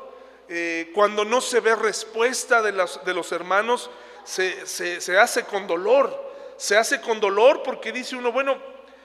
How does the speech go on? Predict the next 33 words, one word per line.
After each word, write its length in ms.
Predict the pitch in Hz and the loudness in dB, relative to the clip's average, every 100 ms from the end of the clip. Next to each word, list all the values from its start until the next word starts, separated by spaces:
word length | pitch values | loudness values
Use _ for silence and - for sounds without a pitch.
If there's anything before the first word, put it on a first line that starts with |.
| - - | -10 -2
por 140 | 214 | -2
ejemplo, 360 | 208 311 311 254 | 0 -2 4 2
hermanos, 400 | 202 180 156 - | 4 -2 -2 -8
el, 140 | 170 180 | -8 -4
la 140 | 180 185 | 2 4
reunión 380 | 190 196 247 | 2 0 0
del 180 | 254 233 | 2 0
miércoles, 920 | 226 247 262 262 262 320 339 - - - - - - - _ | 0 2 2 0 -2 -2 -6 -14 -18 -20 -20 -20 -20 -20 _
eh, 280 | 170 160 156 | -10 -8 -8
está 680 | 170 165 - 196 196 202 202 | -8 -8 -2 0 2 2 0
muerta 680 | 190 190 262 320 - 214 196 | -4 0 2 2 4 4 4
en 140 | 190 190 | 0 -6
su 160 | - | -10
formato. 720 | 185 196 196 247 320 320 208 143 - - - - _ _ _ _ _ _ _ | -4 -4 -2 -2 -2 -2 -6 -6 -16 -20 -20 -20 _ _ _ _ _ _ _
Ya 120 | 240 | -10
no 120 | 269 311 | -6 -6
hay 40 | |
más 360 | 285 330 349 - | 2 2 2 -2
que 100 | 214 | -4
hacer 320 | 190 220 208 | 0 -2 -2
por 160 | 185 | -6
la 60 | 180 | -6
iglesia 360 | 175 180 180 185 | -4 -6 -4 -4
del, 160 | 165 165 165 | -6 -10 -16
por 160 | 180 180 | -10 0
la 280 | 175 151 - - - | 2 2 -4 -18 -10
reunión 360 | 185 190 202 196 | -6 -4 -4 -2
del 180 | 185 | -4
miércoles. 720 | 175 196 180 - 139 117 - - - - - - | 0 -2 -2 -8 -12 -14 -20 -20 -20 -20 -20 -16
Hemos 260 | 175 233 233 | -6 -4 -4
intentado 600 | 233 214 196 202 208 220 | -8 -8 -6 2 2 2
muchas 320 | 214 220 233 | -4 -6 -6
cosas 540 | - 233 233 262 262 | 0 0 4 4 2